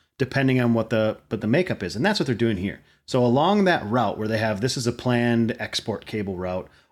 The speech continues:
or it's a planned intercable array route, they've gotta make sure that when they lay that cable down, it's not just gonna sink,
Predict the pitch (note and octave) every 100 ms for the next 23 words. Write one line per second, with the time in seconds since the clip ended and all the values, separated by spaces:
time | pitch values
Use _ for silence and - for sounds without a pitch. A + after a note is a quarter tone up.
0 | - B2+ C3 B2+ A#2+ B2 B2 - A#2+ A2+
1 | A2 G#2+ A2+ A2+ G#2 F#2+ - G#2 F#2+ F#2+
2 | F2+ F2+ F2 D#2+ D#2+ - F#2+ E2+ B2+ C#3+
3 | C3+ B2 A#2+ A2+ F#2+ F#2 G2 G2 A2 E3
4 | D#3+ - A#2+ A2+ F#2+ F#2+ G2 D#2 D#2+ -
5 | _ _ - B2+ G#2+ A2 - A2 - -
6 | - D2+ - -